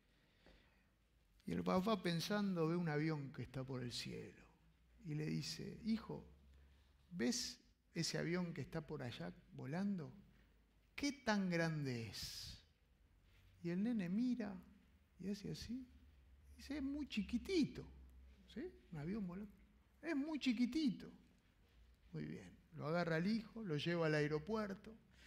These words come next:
¿eh? y le hace ver el avión ahí que están los aviones parados. Y dice, "Hijo, ¿este avión de qué tamaño es?".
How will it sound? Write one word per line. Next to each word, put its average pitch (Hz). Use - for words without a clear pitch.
¿eh? 202
y 147
le 165
hace 165
ver 165
el 151
avión 160
ahí 156
que 170
están 165
los 151
aviones 160
parados. 180
Y 180
dice, 175
"Hijo, 214
¿este 190
avión 208
de 170
qué 175
tamaño 151
es?". -